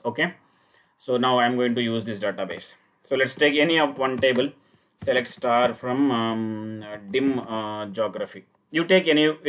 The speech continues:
table, whatever you want. So intelligence is, um, enabled even in S S M S, but here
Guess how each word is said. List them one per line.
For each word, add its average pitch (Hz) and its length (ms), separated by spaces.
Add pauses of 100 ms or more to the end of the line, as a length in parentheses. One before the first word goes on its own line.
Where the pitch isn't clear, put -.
table, 139 260
whatever 127 260
you 120 140
want. 104 300 (480)
So 202 140
intelligence 196 800 (160)
is, 139 520
um, 120 600 (520)
enabled 160 460
even 147 240
in 143 80
S 127 160
S 147 140
M 131 120
S, 143 200
but 135 320
here 151 440